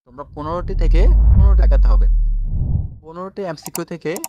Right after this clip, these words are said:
পনেরোটি দাগাতে হবে। তার মানে পনেরোটি হচ্ছে পনেরো নাম্বার। তারপর হচ্ছে যে কোনো পাঁচটি প্রশ্নের উত্তর লিখি। তার মানে পনেরোটি এমসিকিউ পনেরো নাম্বার, আর পাঁচটি সংক্ষিপ্ত প্রশ্নের উত্তর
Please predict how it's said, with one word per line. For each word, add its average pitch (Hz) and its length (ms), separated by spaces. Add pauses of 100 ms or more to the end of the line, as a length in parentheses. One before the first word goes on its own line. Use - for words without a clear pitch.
(380)
পনেরোটি 208 360
দাগাতে 127 320
হবে। 110 160 (380)
তার 131 120
মানে 147 200
পনেরোটি 156 320
হচ্ছে 170 160 (100)
পনেরো 143 260
নাম্বার। 151 260 (1700)
তারপর 185 340
হচ্ছে 147 280 (1200)
যে 156 160
কোনো 220 220
পাঁচটি 165 400
প্রশ্নের 147 440
উত্তর - 260
লিখি। 113 280
তার 131 160
মানে 151 120 (120)
পনেরোটি 170 340 (280)
এমসিকিউ 156 320
পনেরো 165 220
নাম্বার, 160 280 (420)
আর 123 80 (120)
পাঁচটি 165 380 (100)
সংক্ষিপ্ত 139 400
প্রশ্নের 151 380
উত্তর 165 220